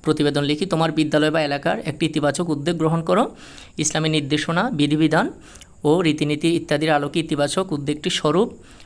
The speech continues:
উদ্যোগ গ্রহণের কারণ, ফলাফল বিশ্লেষণ করে একটা প্রতিবেদন লিখো। একটা প্রতিবেদন তোমরা বানাবা, ঠিক আছে? আহ, স্যার তোমাদেরকে নির্দিষ্ট টাইম দিয়ে দিবে এবং সেখানে কি থাকবে, যে তোমাদের এলাকার একটা ইতিবাচক উদ্যোগ, অর্থাৎ এমন একটা প্রজেক্ট তোমরা নিবা যেটা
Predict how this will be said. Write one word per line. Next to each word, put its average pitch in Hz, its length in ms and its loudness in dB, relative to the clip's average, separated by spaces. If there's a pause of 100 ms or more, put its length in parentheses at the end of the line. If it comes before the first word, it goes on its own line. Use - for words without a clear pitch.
(100)
উদ্যোগ 151 280 0
গ্রহণের 156 320 0
কারণ, 165 320 0
ফলাফল 156 360 0
বিশ্লেষণ 156 420 -4
করে 165 160 0
একটা 151 140 -6
প্রতিবেদন 135 440 -2
লিখো। 123 300 -4 (300)
একটা - 180 -2
প্রতিবেদন 175 500 2
তোমরা 190 220 2
বানাবা, 127 420 0 (400)
ঠিক 190 120 0
আছে? 165 260 0 (420)
আহ, 139 220 4
স্যার 160 280 2
তোমাদেরকে 170 320 2
নির্দিষ্ট 151 340 0
টাইম 151 280 -2
দিয়ে 156 140 4
দিবে 165 160 0
এবং 185 140 0
সেখানে 185 340 -2
কি 190 140 -4
থাকবে, 131 380 -2 (560)
যে 151 120 0
তোমাদের 156 360 0
এলাকার 156 260 0
একটা 170 180 -2
ইতিবাচক 190 600 0
উদ্যোগ, 135 400 -4 (100)
অর্থাৎ 185 220 -2
এমন 160 200 2
একটা 190 180 -2
প্রজেক্ট 175 420 0
তোমরা 170 200 0
নিবা 156 240 2
যেটা 180 340 2